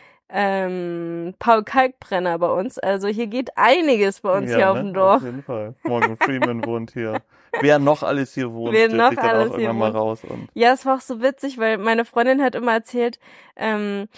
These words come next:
Speaker 1: "Ja, mein bester Freund, der ist ja voll der bekannte Schauspieler, bla bla." Und ich wusste nie, wie der aussieht und hab dann einfach so einen anderen, der auch immer da war,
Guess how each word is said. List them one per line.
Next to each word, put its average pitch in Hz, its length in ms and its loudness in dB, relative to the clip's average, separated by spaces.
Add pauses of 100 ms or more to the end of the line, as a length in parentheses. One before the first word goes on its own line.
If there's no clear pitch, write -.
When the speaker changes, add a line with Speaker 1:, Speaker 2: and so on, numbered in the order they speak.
(160)
Speaker 1:
"Ja, 302 600 2
mein 233 260 0
bester 247 320 0
Freund, 269 480 2
der - 80 0
ist - 120 -6
ja 240 80 -6
voll 233 200 -4
der 196 80 -2
bekannte 220 420 -8
Schauspieler, 247 720 -4
bla 196 260 -2
bla." 220 360 0 (300)
Und 220 80 -6
ich - 120 -10
wusste 294 280 -2
nie, 269 180 2
wie 262 60 -2
der 247 200 4
aussieht 220 360 0
und 208 120 -6
hab 233 140 -6
dann 240 120 -2
einfach 262 260 -4
so 233 120 -6
einen - 140 -10
anderen, 269 580 0
der 226 220 2
auch - 160 2
immer 226 280 0
da 196 300 4
war, 233 260 4